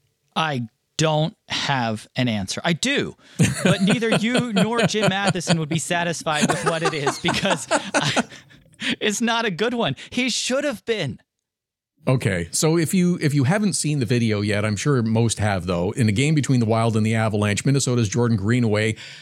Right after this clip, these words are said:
Speaker 2: crosses in front of the Avalanche crease, makes significant contact with goaltender Darcy Kuemper. He was not pushed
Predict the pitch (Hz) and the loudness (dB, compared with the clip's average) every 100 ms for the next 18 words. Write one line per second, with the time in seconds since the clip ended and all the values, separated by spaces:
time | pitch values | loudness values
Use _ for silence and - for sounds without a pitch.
0 | - _ - - 170 185 208 233 208 - | -20 _ -20 -2 0 2 0 0 -2 0
1 | 143 127 - 160 156 127 120 123 117 113 | 0 0 0 2 2 2 2 2 2 2
2 | 110 101 - 101 87 95 - - _ _ | 2 -2 -4 0 0 0 -4 -10 _ _
3 | _ 123 - - - - - 135 120 143 | _ 0 2 -2 -4 -4 -2 0 2 2
4 | 262 214 165 139 - 135 139 110 90 85 | 0 -2 -2 -4 -2 -2 2 0 0 -2
5 | 82 107 - 117 113 127 123 120 110 110 | -2 -4 -4 -2 0 0 2 2 2 2
6 | 113 - 110 104 107 - 135 123 90 80 | 0 0 0 0 -2 -2 0 0 -2 -4
7 | - _ _ _ 139 123 110 104 139 226 | -14 _ _ _ 2 2 2 2 2 0
8 | - - 143 160 - | -2 -2 0 0 -4